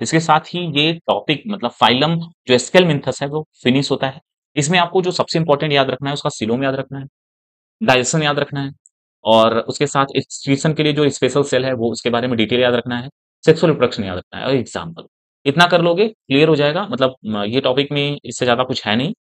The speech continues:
और इससे ज्यादा पढ़ना भी नहीं है, मतलब इससे ज्यादा detail ना करो। और जो हमने starting के, आ, एक, आ, starting में जो हमने पीपीटी में हमने discuss किया था उसके testis, ovary का, अगर वो नहीं भी याद होता है ना बच्चे, कोई problem की बात नहीं है,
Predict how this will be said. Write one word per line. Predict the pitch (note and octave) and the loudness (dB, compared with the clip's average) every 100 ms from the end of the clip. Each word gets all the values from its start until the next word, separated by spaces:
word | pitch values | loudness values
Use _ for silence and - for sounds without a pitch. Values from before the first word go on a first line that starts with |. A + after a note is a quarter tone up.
| - | 2
और | C#3 | 2
इससे | D#3 | 4
ज्यादा | D3+ F3+ | 2 0
पढ़ना | - A2+ B2+ B2+ | 0 -2 -2 -2
भी | G2+ | -2
नहीं | F2+ | -4
है, | F#2 | -10
मतलब | G2+ A#2+ - | -6 -6 -6
इससे | A#2 C#3+ | -8 -6
ज्यादा | A#2+ B2+ | -4 -4
detail | G#2 A#2+ | -4 -2
ना | C3+ G#2 C3+ | -2 0 0
करो। | D#3+ E3 - _ - | 2 0 -2 _ -2
और | A#2 A#2+ | 4 4
जो | C#3 | 4
हमने | D3+ E3 E3+ A#2+ | 0 0 -2 -4
starting | - A2 D3 D#3+ | 0 0 2 -2
के, | E3 D3+ D#3 D#3 - _ - | -2 0 0 -4 -10 _ -2
आ, | G#2+ G#2 G2+ _ _ _ _ _ _ _ _ _ _ _ _ _ _ | 2 2 0 _ _ _ _ _ _ _ _ _ _ _ _ _ _
एक, | B2+ B2+ B2 - | 2 2 -6 -2
आ, | A2+ A2 A2 | 0 0 -2
starting | B2+ A#2+ B2 E3 | 0 0 2 2
में | |
जो | E3+ | 2
हमने | E3 F3 - _ _ _ _ _ _ _ _ C#3 | 0 0 -4 _ _ _ _ _ _ _ _ -4
पीपीटी | C3 C#3 D#3 | 0 2 2
में | D#3 | 2
हमने | C#3+ C#3+ C3 A2+ | 2 -2 -2 -2
discuss | A#2 D3+ - | 2 0 0
किया | G#2+ | -2
था | G2+ C3 C3 | -2 -2 -4
उसके | - A#2+ A#2+ A2 | -4 -6 -2 0
testis, | A#2 A#2 - A#2+ A2+ | -2 -4 -2 -2 -2
ovary | G#2+ A2+ | -2 -2
का, | A#2 A#2 | 0 0
अगर | B2+ | 0
वो | B2+ | 0
नहीं | C#3+ A#2+ D3 G#3 | -2 0 4 4
भी | G3 | 4
याद | D3 | 2
होता | B2+ C#3 | -2 -4
है | |
ना | C#3 | -4
बच्चे, | A#2 G2+ | -4 -6
कोई | - _ - E3+ | -10 _ -4 0
problem | C#3 A#2 C#3+ | 2 2 0
की | B2+ | -2
बात | G2 F2 | -4 -6
नहीं | F#2+ | -8
है, | A#2 | -8